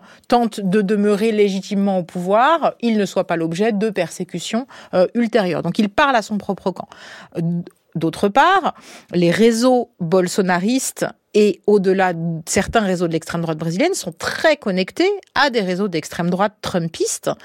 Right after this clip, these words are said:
depuis longtemps et de manière renouvelée depuis le mandat de Bolsonaro, avec tout un tas,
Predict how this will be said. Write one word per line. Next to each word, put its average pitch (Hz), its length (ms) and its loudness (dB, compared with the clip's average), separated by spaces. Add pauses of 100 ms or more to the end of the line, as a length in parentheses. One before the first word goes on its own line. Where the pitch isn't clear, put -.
(260)
depuis 233 540 2
longtemps 214 420 2 (240)
et 196 80 4
de 190 160 2
manière 208 420 0
renouvelée 233 640 2
depuis 262 500 2
le 240 100 4
mandat 180 280 0
de 170 60 -6
Bolsonaro, 170 680 0
avec 190 360 -4
tout 320 200 0
un 202 120 -2
tas, 208 240 -2